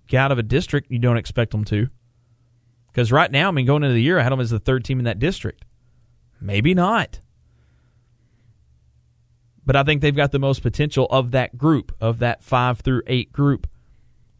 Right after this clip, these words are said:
to really make some noise this year. But it was always, the question was, they can and they have the potential as long as certain things happen. Well, in game number one, they did. Sedlock,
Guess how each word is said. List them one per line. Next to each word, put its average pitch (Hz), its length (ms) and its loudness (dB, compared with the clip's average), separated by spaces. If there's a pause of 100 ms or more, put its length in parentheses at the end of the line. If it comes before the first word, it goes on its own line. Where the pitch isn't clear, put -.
(180)
to 123 120 -2
really 120 240 2
make 120 180 0
some 113 140 -4
noise 117 280 0
this 110 200 -2
year. 107 260 0 (800)
But 123 120 2
it 117 80 2
was 123 120 0
always, 135 280 2
the 113 100 -2
question 139 400 0
was, 135 420 2
they 123 200 0
can 156 400 0
and 127 120 0
they 123 120 2
have 127 220 0
the 113 60 -2
potential 120 720 0 (720)
as 123 180 -2
long 139 220 2
as 127 320 0
certain 123 360 -2
things 127 260 0
happen. 156 340 -2
Well, 110 300 -2 (100)
in 117 160 -4
game 131 180 -2
number 127 160 -2
one, 127 180 0
they 107 100 -2
did. 104 260 -2 (240)
Sedlock, 131 560 -2